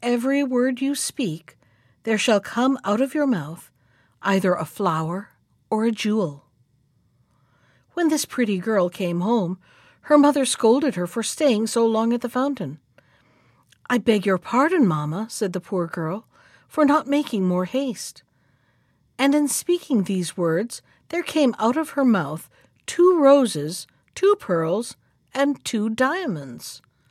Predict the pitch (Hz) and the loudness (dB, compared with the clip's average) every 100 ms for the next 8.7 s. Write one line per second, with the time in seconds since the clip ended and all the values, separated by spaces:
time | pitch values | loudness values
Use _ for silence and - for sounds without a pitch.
0 | _ _ _ _ _ _ _ _ _ - | _ _ _ _ _ _ _ _ _ -12
1 | - 403 226 185 226 254 254 - 403 427 | -6 -2 -2 0 0 -2 -2 -4 0 0
2 | 269 170 131 - - 190 175 175 165 151 | 0 -4 -4 -12 -6 -6 -4 -4 -4 -4
3 | 196 254 _ _ - - 226 175 135 - | -6 -8 _ _ -20 0 0 0 -4 -10
4 | 156 143 147 - - _ _ _ _ _ | -10 -10 -12 -14 -18 _ _ _ _ _
5 | _ _ _ 415 - - 202 233 247 320 | _ _ _ -14 -8 -2 0 0 0 -2
6 | 311 - 311 359 403 311 330 359 415 226 | -2 0 0 0 -2 -2 0 0 0 0
7 | 214 - - 320 - 196 233 269 - 359 | -2 -4 -2 -2 0 -2 -2 -4 -6 -6
8 | 370 - 392 440 294 - - | -6 -4 -4 -2 -4 -8 -16